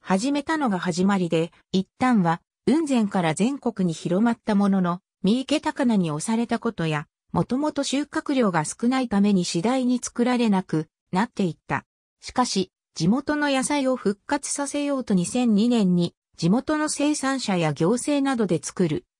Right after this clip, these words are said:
雲仙こぶ高菜再生プロジェクトチームが結成され、現在は十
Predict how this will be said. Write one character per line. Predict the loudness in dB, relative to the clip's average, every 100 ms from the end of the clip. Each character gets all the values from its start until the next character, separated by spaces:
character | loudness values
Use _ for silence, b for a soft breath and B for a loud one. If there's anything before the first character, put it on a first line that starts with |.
| 0
雲 | 2 2
仙 | 0 -2
こ | -2 -2
ぶ | -2
高 | -2 -2 0
菜 | 2
再 | 2 0
生 | 0 -2 -2
プ | 0
ロ | 0 2
ジ | 0
ェ |
ク | -2
ト | -8
チ | -4 0
ー | 2
ム | 2
が | 0 -2
結 | -4 -4
成 | -2 -2
さ | 0 0
れ、 | 0 _ _ -2
現 | 0 0 0
在 | 0 2
は | 0 2
十 | 0